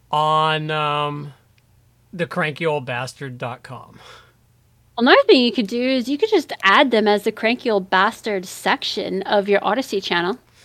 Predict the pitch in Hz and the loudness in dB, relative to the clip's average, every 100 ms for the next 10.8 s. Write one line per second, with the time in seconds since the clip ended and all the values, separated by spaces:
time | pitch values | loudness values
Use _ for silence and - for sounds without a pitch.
0 | _ _ _ 220 214 220 214 208 180 139 | _ _ _ -6 -6 -4 -6 -4 -6 -6
1 | 160 175 190 180 185 - 269 285 285 - | -4 -2 0 0 0 6 8 8 4 6
2 | 370 392 349 247 214 190 254 262 269 - | 10 10 10 8 6 2 0 0 0 0
3 | 175 185 269 208 196 185 170 160 165 165 | 0 -2 -4 -2 -2 -2 -6 -6 -6 -8
4 | 151 160 175 240 269 277 - - - 240 | -10 -10 -6 -6 -6 -10 -12 -20 -2 -2
5 | 277 311 339 269 240 220 202 208 254 285 | 0 4 6 8 6 4 0 0 0 -2
6 | - 277 247 214 175 175 170 180 180 160 | 0 2 2 0 -2 0 0 2 0 -2
7 | 147 180 160 190 180 185 170 185 175 208 | -6 -10 -6 -6 -4 -8 -6 -6 -6 -4
8 | 175 151 143 160 - 175 175 170 143 151 | -4 -6 -10 -10 -4 -2 -2 -4 -6 -8
9 | 147 - 180 160 139 - 185 185 190 175 | -10 -10 -8 -6 -8 -4 0 2 0 -2
10 | 180 139 139 156 180 160 131 127 | -4 -4 -4 -2 0 -2 -6 -12